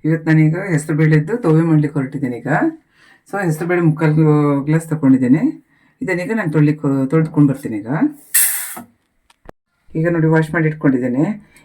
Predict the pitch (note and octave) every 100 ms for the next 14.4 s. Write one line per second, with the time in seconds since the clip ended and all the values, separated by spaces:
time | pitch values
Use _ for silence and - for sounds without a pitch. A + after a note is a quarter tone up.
0 | _ F3+ F3+ F3+ F#3 A#3 F3 D#3+ F3 F#3
1 | F#3 E3+ E3 E3 D#3+ D3+ D#3+ D3+ - C#3+
2 | C3 C3+ D#3+ C#3+ C#3 B2+ A#2 C#3 G3 -
3 | _ _ _ _ - G3 G#3+ E3+ D#3+ E3
4 | C#3+ D#3 D3+ C#3+ C3 C3+ - D#3+ D3+ B2+
5 | D3 G#3 - - _ _ _ F3 D#3+ A#3
6 | C4 - - E3 E3 F#3 E3+ D#3+ D3+ D3+
7 | F#3 E3+ D3+ C#3+ C3 C3 C3 D#3+ B3 -
8 | _ _ _ G3 G3+ C4+ D#4 G3+ E3 D#3+
9 | D#3 D3 C#3+ C#3 C#3 C3 C3 C3 C3+ C3+
10 | C3+ B2 - _ C3+ C3+ D3+ C3+ G3+ F3+
11 | D#3 D3 - _ _ _ _ _ - F3+
12 | G3 E3 E3+ D#3 F3 C#3+ C#3 D3+ F#3 D#3+
13 | D#3 - G#3 A3 G3+ D#3 D#3 C#3+ C#3 C#3
14 | C#3 C3+ - A2+